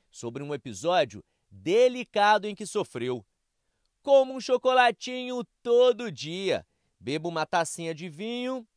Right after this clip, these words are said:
direto, mas nunca mais eu tive compulsão, ou fiquei pensando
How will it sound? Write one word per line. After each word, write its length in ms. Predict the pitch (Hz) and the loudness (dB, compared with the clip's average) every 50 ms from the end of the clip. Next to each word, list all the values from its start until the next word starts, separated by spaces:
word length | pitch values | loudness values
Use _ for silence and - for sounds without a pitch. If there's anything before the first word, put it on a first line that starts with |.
| _ _ | _ _
direto, 760 | 120 107 123 196 262 302 302 285 226 143 95 - _ _ - _ _ _ _ _ _ _ _ | -14 -8 -6 -4 -4 -2 0 2 2 2 0 -4 _ _ -20 _ _ _ _ _ _ _ _
mas 460 | - 156 214 262 277 269 277 220 - | -8 -4 0 0 2 2 0 0 -4
nunca 720 | 262 269 262 262 262 262 262 269 269 269 - - 269 269 269 | -10 -10 -8 -6 -4 -4 -4 -4 -6 -8 -6 -2 -2 -2 -2
mais 520 | 262 254 254 247 220 214 220 226 233 190 | -2 -4 -2 0 0 2 0 0 -2 0
eu 140 | 233 226 214 | -2 -4 -4
tive 300 | - - 220 220 196 226 | -4 -10 -10 -10 -10 -8
compulsão, 760 | - 226 240 214 190 254 262 254 - - 214 185 190 175 - _ _ _ _ _ _ _ - | -6 -4 -4 -4 -6 -10 -10 -8 -4 -2 0 0 0 -2 -6 _ _ _ _ _ _ _ -6
ou 160 | - 123 147 | -4 -4 -4
fiquei 300 | 135 - 147 - 151 143 | -2 -6 -8 -6 -6 -6
pensando 680 | - - 123 113 98 - - 185 208 202 151 110 87 - | -4 -4 -6 -6 -4 -4 -2 0 0 0 0 -2 -4 -12